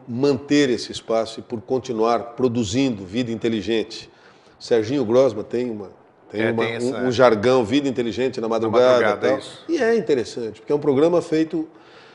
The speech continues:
Speaker 1: com a autenticidade das pessoas que vão lá.
Speaker 2: Olha quantos
Speaker 1: E o
Speaker 2: anos
Speaker 1: próprio
Speaker 2: que o
Speaker 1: Serginho,
Speaker 2: Serginho tá lá,
Speaker 1: exatamente.
Speaker 2: né?
Speaker 1: Então, eu queria, eu queria não, eu quero, eu quero não, eu vou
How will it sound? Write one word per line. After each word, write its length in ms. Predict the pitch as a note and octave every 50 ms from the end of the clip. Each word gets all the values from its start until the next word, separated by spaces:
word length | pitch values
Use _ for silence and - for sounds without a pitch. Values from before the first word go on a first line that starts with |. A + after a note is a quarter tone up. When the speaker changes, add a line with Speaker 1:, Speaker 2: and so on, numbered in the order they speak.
| - - - _ _ _ _ _
Speaker 1:
com 160 | - - C4+ B3+
a 40 |
autenticidade 600 | B3 A#3 A#3+ A#3 A#3+ - - - G3 F3 E3+ D#3+ C#3
das 160 | C3 B2+ -
pessoas 400 | - C#3+ A#2+ - - C#3 A#2+ G#2
que 80 | - A#2+
vão 140 | A#2+ A2+
lá. 140 | G#2+ G2 F#2
Speaker 2:
Olha 160 | A2 C3 C#3
quantos 300 | C#3 - D#3+ D#3 - D3+
Speaker 1:
E 40 | C3+
o 20 | D3
Speaker 2:
anos 80 | E3 E3
Speaker 1:
próprio 240 | F3 G#3 A3+ D#3 C#3
Speaker 2:
que 60 | F#3
o 40 | B2+
Speaker 1:
Serginho, 160 | G#2 C3+ D#3
Speaker 2:
Serginho 280 | D3+ C#3 A#2 - C3+ B2+
tá 140 | A2+ B2
lá, 160 | A2 G2+ G2+ G2+
Speaker 1:
exatamente. 320 | G#2 B2 E3 F3+ - -
Speaker 2:
né? 80 | - - - - - - - - - - _ _ -
Speaker 1:
Então, 380 | F#3+ - G#3+ G#3+ G3 E3 C#3+
eu 140 | C#3+ D3 D3+
queria, 600 | C#3+ - F3 E3 F3+ F#3 E3+ D3+ B2+ A2+ G#2+ G#2+ - - - - - - - - - _ _ _ _ _ _ _ _ _ _ _ _ _ _ _ _ -
eu 100 | - A#2+
queria 300 | - - - D3 A3+ A#3
não, 200 | D#3 B2+ D3 D3+
eu 140 | B2+ A2+ G#2+ - -
quero, 380 | - D3 D#3 D#3 C#3+ A#2 F#2+ - -
eu 100 | G2+ G#2
quero 300 | G2+ - - G#3 A3 F3
não, 220 | C#3 D3 D#3 C3+ A#2+
eu 120 | B2 B2
vou 480 | A2 G2 A#2+ D#3 E3 D#3 B2+ - -